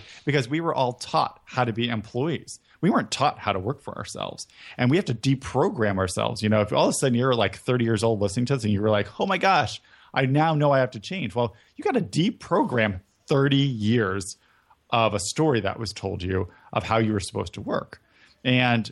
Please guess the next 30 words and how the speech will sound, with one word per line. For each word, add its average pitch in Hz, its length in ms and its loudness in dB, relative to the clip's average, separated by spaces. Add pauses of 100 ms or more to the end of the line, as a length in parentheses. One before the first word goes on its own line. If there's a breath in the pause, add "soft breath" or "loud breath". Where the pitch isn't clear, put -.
(160)
it's 131 140 -6
a 117 60 0
very, 123 260 0
as 120 140 -4
you 196 100 -6
know, 110 140 0
it's 104 100 -4
very 147 220 0
different. 110 340 -4
All 135 140 4
of 165 80 -2
a - 20 -8
sudden 117 240 2
you 170 200 0
own 123 360 2
every 135 380 2
minute 139 260 0
of 120 140 -2
your 113 100 -4
time 117 300 -2
again. 92 300 -4
There's 107 220 0
nobody 131 460 2
telling 135 380 0
you 95 100 -4
how 104 140 0
to 101 80 2
use 107 200 2
your 107 120 -2
time, - 400 -6